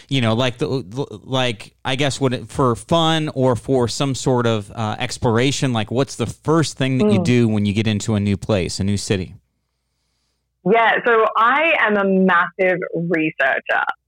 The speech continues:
Speaker 2: So whenever I, I'm even considering moving to a new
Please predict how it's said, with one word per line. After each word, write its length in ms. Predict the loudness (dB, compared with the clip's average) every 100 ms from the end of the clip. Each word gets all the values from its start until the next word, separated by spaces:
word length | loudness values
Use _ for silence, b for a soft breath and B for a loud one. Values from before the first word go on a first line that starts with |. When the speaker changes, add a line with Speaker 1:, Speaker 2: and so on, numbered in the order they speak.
| 2
Speaker 2:
So 380 | 2 4 2 2
whenever 540 | 2 2 2 2 2
I, 340 | 2 4 4 2 0
I'm 140 | 0
even 320 | 0 0 -2 -4
considering 840 | -4 -4 -6 -2 2 4 2 2 2
moving 420 | 2 2 2 2 2
to 60 |
a 80 | 2
new 200 | 2 0